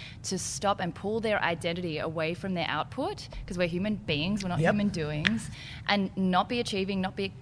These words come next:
Speaker 1: successful, and what is the activity that you do? And some people are like, "Damn, I have nothing. I don't play. I don't play for joy. I literally just go after goals." And that's, there's no rose smelling. Like, what
Speaker 2: Yeah.
Speaker 1: is it all about if you're not
Speaker 2: So,
Speaker 1: doing
Speaker 2: so
Speaker 1: that?
Speaker 2: for me, it cu-,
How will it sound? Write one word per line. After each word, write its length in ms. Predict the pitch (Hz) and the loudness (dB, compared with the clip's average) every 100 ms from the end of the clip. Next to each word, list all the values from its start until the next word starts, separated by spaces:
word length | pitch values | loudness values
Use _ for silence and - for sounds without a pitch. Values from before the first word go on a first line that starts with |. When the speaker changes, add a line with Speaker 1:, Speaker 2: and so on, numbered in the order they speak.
| - | -12
Speaker 1:
successful, 600 | - - 170 170 185 185 | -10 -4 -2 -2 -2 -2
and 280 | - 185 175 | 0 -2 2
what 160 | 175 202 | 2 2
is 80 | |
the 100 | 190 | 2
activity 360 | 190 - 190 196 | 0 0 -2 -2
that 120 | 202 | -2
you 100 | 202 | -2
do? 180 | 196 277 | -2 -2
And 100 | 180 170 | -2 -2
some 180 | 190 196 | -2 -2
people 200 | 196 190 | -2 -2
are 40 | |
like, 280 | 190 190 - | -2 -4 -6
"Damn, 400 | 170 208 233 170 | -4 -4 -4 -4
I 80 | 175 | -2
have 200 | 190 190 | -2 -2
nothing. 440 | 180 - - - - | -2 -2 -6 -6 0
I 120 | 185 | 2
don't 300 | 175 180 - | 2 0 -2
play. 460 | - 220 254 160 - | 0 0 0 -4 -4
I 80 | 170 | -2
don't 200 | 190 127 | -2 -4
play 200 | 180 185 | -2 -2
for 140 | 190 | -2
joy. 400 | - 180 220 160 - | -4 -2 0 0 0
I 80 | 180 | -2
literally 500 | 190 196 - 226 220 | 0 -2 0 0 0
just 200 | 190 - | -2 -2
go 140 | 175 | 0
after 200 | 170 - | 0 -4
goals." 760 | 156 - 160 175 285 381 381 - - - - - - - - - | -6 2 2 4 0 -2 -6 -10 -12 -12 -14 -14 -16 -16 0 2
And 140 | 220 | 6
that's, 240 | 240 240 - | 4 2 -2
there's 220 | 208 220 | 0 4
no 140 | 233 | 4
rose 280 | 254 254 381 | 6 6 4
smelling. 500 | 440 427 277 170 170 | 6 8 8 8 6
Like, 200 | 185 202 208 | 4 4 2
what 140 | 165 294 | 6 6
Speaker 2:
Yeah. 60 | |
Speaker 1:
is 80 | 302 | 8
it 80 | 311 | 8
all 140 | 294 | 8
about 380 | 294 233 339 190 | 8 6 8 6
if 120 | 165 190 | 4 2
you're 80 | |
not 80 | 185 | 4
Speaker 2:
So, 120 | 180 202 | 6 4
Speaker 1:
doing 180 | 269 | 6
Speaker 2:
so 160 | 233 202 | 6 6
Speaker 1:
that? 60 | - | 8
Speaker 2:
for 100 | 202 | 8
me, 220 | 262 233 | 8 6
it 180 | 156 - | 2 0
cu-, 160 | - | 0